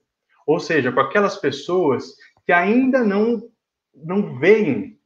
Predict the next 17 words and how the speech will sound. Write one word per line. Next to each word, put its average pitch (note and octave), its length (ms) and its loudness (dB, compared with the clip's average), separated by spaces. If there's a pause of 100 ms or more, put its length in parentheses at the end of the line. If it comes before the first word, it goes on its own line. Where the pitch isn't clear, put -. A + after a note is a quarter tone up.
o C#3 140 -4
mesmo F3 420 0
sentido G#3 560 -6
que D#3+ 100 -8
nós E3+ 400 0
dos B2 120 -8
problemas B2+ 420 -2
ambientais, A2 680 -8
que D3 120 -16
não G3 320 0 (280)
estão G3 340 -2
sensibilizadas, C3+ 1000 -2
como B2 400 -2
a A#2+ 60 -6
gente B2 240 -6
costuma A#2+ 400 -14
falar, C#3+ 580 -2